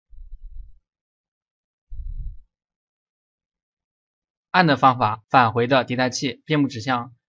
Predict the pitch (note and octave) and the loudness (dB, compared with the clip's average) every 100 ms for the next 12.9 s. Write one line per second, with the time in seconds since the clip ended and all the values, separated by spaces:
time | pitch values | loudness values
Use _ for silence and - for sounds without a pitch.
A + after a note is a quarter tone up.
0 | - A2+ A2+ E3 D3 A#2 A2 G#2+ B2+ C3+ | -10 -6 -4 -2 -2 -2 -2 -4 -2 -4
1 | - _ C3+ A#2+ B2 C#3 - A#2 A#2 B2 | -6 _ -10 -8 -6 -6 -8 -10 -6 -4
2 | - C3 C3+ D#3 B2 A2 A2 - _ _ | 0 0 0 -2 -2 -4 -6 -14 _ _
3 | _ _ _ - A2 B2 C3 B2 A#2 B2 | _ _ _ -14 -8 -4 -2 0 2 0
4 | B2 _ - A2 G#2+ D3+ B2+ - _ _ | -4 _ -4 -2 -2 -4 -6 -8 _ _
5 | _ C3 A#2 B2 C3 A#2+ B2 - B2+ A2 | _ -2 0 0 -2 -4 -6 -4 -4 -2
6 | A#2+ A#2 A#2+ C3+ B2 G#2 - _ _ - | -2 -4 -6 -4 -2 -4 -6 _ _ -10
7 | A2 A2+ D#3 B2 - _ _ _ _ _ | -8 -4 -2 -2 -6 _ _ _ _ _
8 | _ _ _ _ _ _ _ _ _ _ | _ _ _ _ _ _ _ _ _ _
9 | _ _ _ _ _ _ _ - - - | _ _ _ _ _ _ _ -20 -20 -18
10 | - - - - - - - - - _ | -12 -10 -8 -8 -8 -8 -10 -12 -16 _
11 | _ _ _ - - _ _ D3 C3+ C3 | _ _ _ -20 -20 _ _ -2 0 2
12 | A#2+ B2 C#3 C3+ C3+ B2 C3+ - | 2 0 0 2 2 2 -2 -2